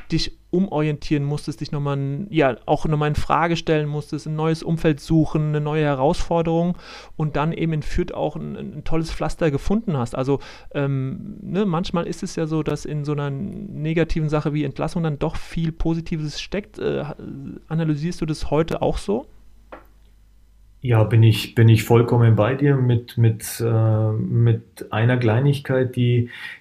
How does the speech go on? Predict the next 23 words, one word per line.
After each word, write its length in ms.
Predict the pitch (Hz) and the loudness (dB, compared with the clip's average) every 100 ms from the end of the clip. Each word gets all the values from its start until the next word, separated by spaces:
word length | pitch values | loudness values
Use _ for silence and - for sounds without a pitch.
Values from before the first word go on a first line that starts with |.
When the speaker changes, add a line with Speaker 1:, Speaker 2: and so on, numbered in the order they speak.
| - | 2
Speaker 2:
die 80 | 120 | 4
für 140 | 123 | 6
mich 260 | 123 117 - | 4 4 2
klar 260 | 113 123 | 4 6
war. 140 | 131 123 | 6 4
Ich, 260 | 110 - - | 0 -4 -6
ich 320 | 117 - - | -6 -8 -8
konnte 440 | - 139 151 147 - | 4 4 6 4 6
eigentlich, 760 | 123 139 131 131 127 - - | 4 6 6 6 4 0 -10
und 200 | - 117 | 0 2
dafür 220 | 117 117 113 | 4 6 6
bin 120 | 120 | 6
ich 140 | 110 | 6
dem 100 | 113 | 6
F 160 | 113 110 | 4 4
C 120 | 113 | 4
Ingolstadt 420 | 120 117 - 98 | 6 6 4 0
auch 140 | 104 - | 0 2
sehr 200 | 110 104 | 4 6
dankbar, 380 | 107 107 101 | 4 4 2
gerade 240 | 92 101 104 | 4 2 4
in 80 | 104 | 4
der, 300 | 104 101 | 4 2